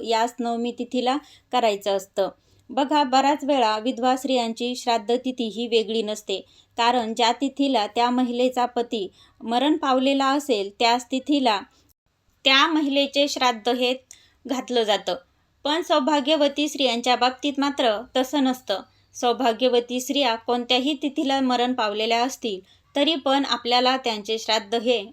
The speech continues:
आयोनवमीलाच करायचे असते, कारण बघा, त्या सौभाग्याचं लेणं लिहून, म्हणजे सौभाग्यवती मरण पावलेल्या असतात, म्हणून बाकी विधवा स्त्रियांची वेगळी अशी तिथी केली जात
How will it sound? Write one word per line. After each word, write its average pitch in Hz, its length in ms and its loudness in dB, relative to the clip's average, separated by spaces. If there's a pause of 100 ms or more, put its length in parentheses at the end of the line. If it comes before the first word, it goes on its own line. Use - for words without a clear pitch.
आयोनवमीलाच 233 920 -2
करायचे 196 380 -2
असते, - 540 -6 (520)
कारण 254 380 2
बघा, 262 320 0
त्या 226 400 0
सौभाग्याचं 233 800 0
लेणं 220 400 -2
लिहून, 233 360 -2 (300)
म्हणजे 262 500 2 (120)
सौभाग्यवती 269 840 0
मरण 240 320 0
पावलेल्या 220 460 0
असतात, - 340 -4 (380)
म्हणून 277 380 2
बाकी 240 340 0
विधवा 233 340 -2
स्त्रियांची 254 600 -2 (300)
वेगळी 277 340 2
अशी 277 360 0
तिथी 277 260 -2
केली 247 360 -4
जात 247 200 2